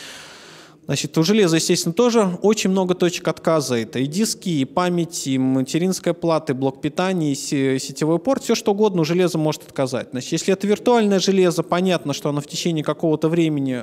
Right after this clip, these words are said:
там, в основном это минуты, иногда часы, будет перенесено там, на рабочее железо обычное. Если это,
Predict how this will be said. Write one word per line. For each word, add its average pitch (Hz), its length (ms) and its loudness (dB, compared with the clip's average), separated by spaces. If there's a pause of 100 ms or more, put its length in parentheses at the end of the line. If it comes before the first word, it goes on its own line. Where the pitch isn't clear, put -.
(140)
там, 127 560 -12
в 139 60 -6
основном 165 420 0
это 156 160 -2
минуты, 160 380 0
иногда 143 260 -2
часы, 151 320 -4
будет 143 260 -4
перенесено 147 540 -2
там, 127 220 -6
на 135 80 0
рабочее 139 440 -2
железо 131 540 -4
обычное. 247 560 -2 (500)
Если 180 440 2
это, 151 580 2